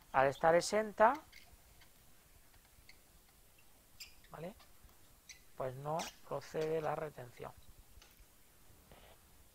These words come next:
¿Se ve eso o no se ve? ¿Sí? Vale, bueno. Vamos a hacer el siguiente, lo dejamos por aquí.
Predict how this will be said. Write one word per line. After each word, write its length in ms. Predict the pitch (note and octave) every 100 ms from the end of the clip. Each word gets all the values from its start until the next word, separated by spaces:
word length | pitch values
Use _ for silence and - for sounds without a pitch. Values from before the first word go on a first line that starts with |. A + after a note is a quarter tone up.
| -
¿Se 220 | - D3
ve 100 | D#3
eso 160 | F#3+ G#3
o 40 |
no 80 | G3+
se 160 | - G3+
ve? 260 | D#3+ C3+ B2 - - - - - - -
¿Sí? 520 | - F3+ G3+ G#3+ A3 - - - - - - - - - - - - - - - - - - - - - -
Vale, 420 | D3 C#3 B2+ A2 - - - - -
bueno. 240 | E3 C3 - - - - - - - - - - - - - - - - - - - - - - - - - - - - - - - - - - - - - -
Vamos 220 | D#3 D#3+
a 20 |
hacer 120 | D3+ C#3+
el 60 |
siguiente, 380 | C3+ D3 D3+ C#3+
lo 100 | C3
dejamos 280 | B2 B2 B2
por 140 | -
aquí. 80 | -